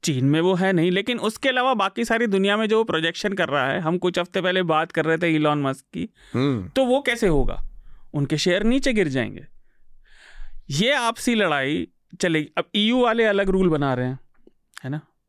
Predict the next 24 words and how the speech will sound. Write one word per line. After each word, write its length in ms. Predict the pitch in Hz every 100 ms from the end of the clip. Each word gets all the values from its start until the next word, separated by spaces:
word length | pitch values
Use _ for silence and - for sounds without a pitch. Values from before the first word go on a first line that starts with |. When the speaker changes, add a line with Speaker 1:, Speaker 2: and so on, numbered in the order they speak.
| _ _ -
Speaker 1:
ईस्टर्न 360 | 196 214 233 226
यूरोप 300 | 214 214 214
अलग 200 | 180 180
रूल 180 | 180
बनाना 300 | 170 156 151
चाहता 300 | 151 139 131
है, 80 | 135
रशिया 340 | 139 127 147 139
और 80 |
वो 120 | 135 131
ब्लॉक। 320 | 127 120 - _ - - - - _ _ _ -
नॉर्थ 300 | 147 185 214
अमेरिका 420 | 202 202 214 208
अलग 160 | 180 180
बनाना 320 | 160 139 139
चाहता 300 | 131 117 127
है, 100 | 120 -
वो 220 | 143 214
चाहते 340 | - 185 185
हैं 80 | 226
कि 100 | 233
ग्लोबल 360 | 208 226 233 233
से 140 | 220
चले, 300 | 185 151 139